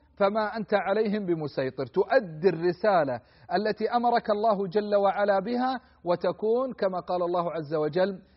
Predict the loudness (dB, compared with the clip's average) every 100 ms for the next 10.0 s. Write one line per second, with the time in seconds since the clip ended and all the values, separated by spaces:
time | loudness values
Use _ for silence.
0 | 2 2 2 0 2 2 -2 -2 -2 -2
1 | 0 -2 -2 -6 -12 _ -10 -6 -4 -4
2 | -2 -2 -2 -2 -2 0 -2 0 2 2
3 | 0 0 0 0 0 0 0 0 -6 -4
4 | -2 -2 -4 _ _ _ 0 2 4 2
5 | 0 -8 _ _ 2 2 2 0 -2 -2
6 | -2 0 0 -2 -4 -4 -2 -4 -2 -2
7 | 0 -2 -4 -8 -4 0 0 0 -4 0
8 | 0 0 0 0 0 -2 -2 0 4 4
9 | 4 4 2 0 -2 -2 0 0 -2